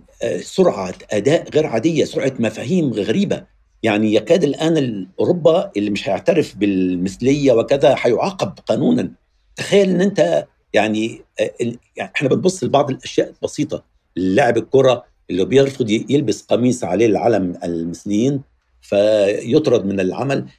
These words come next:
أنتوا بتشوفوا دي بسيطة. اللاعب الكرة ده عايش حياته كله عشان يبقى نجم، وبعدين تيجي في لحظة بيختار، بينجو، فبيختار. إحنا بنشوفها حاجة بتافهة، ده سب الفريق، لأ، كان بياخد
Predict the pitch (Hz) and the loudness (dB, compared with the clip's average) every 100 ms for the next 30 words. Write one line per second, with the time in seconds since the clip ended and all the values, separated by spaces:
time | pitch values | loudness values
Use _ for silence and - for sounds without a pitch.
0 | - - 123 190 196 214 151 220 214 277 | -12 -10 -8 -4 0 2 2 0 -4 -6
1 | _ _ _ _ - 117 196 202 196 202 | _ _ _ _ -6 2 4 4 2 2
2 | 190 185 151 196 - 175 185 180 180 135 | 4 2 2 0 2 0 2 2 2 0
3 | 165 151 117 143 117 76 _ _ _ _ | -2 -2 0 0 -2 -10 _ _ _ _
4 | _ _ 98 104 110 180 190 196 269 - | _ _ 0 2 4 4 4 4 2 2
5 | 190 135 208 - _ 113 156 - - - | -2 0 -2 -2 _ 2 4 4 -2 0
6 | 226 101 - 82 - 226 143 101 76 _ | 2 2 -2 -2 2 4 4 2 -4 _
7 | _ _ _ _ - 110 - 117 131 - | _ _ _ _ -4 -2 -2 2 2 2
8 | - 220 127 113 123 - - 175 147 135 | 2 4 4 0 0 0 0 0 0 -2
9 | 190 160 269 320 311 285 180 180 180 226 | -4 -2 0 0 0 2 2 4 2 2
10 | 190 202 208 208 196 185 - 120 117 151 | 0 0 0 -2 -2 -4 0 0 0 -2
11 | 170 190 123 220 101 - - _ _ 104 | -2 -2 -2 0 -2 -4 -8 _ _ -4
12 | 107 170 139 104 | 2 4 2 -2